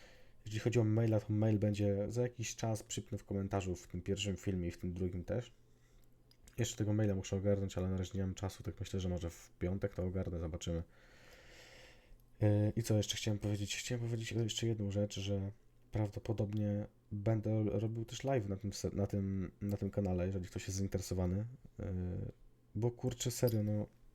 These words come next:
lubiłem grać w tego Fortnite'a. Ostatnio właśnie przez to, przez to też miałem przerwę miesięczną,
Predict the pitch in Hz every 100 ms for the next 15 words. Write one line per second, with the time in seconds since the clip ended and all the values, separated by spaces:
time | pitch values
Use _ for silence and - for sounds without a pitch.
0 | - - - - _ - 139 147 165 170
1 | 120 107 - - - - 98 98 - 101
2 | 95 92 95 98 - 104 104 101 104 101
3 | - 107 - 101 - - - - 107 -
4 | 101 104 101 95 - 104 101 95 - -
5 | 104 101 - 107 - 123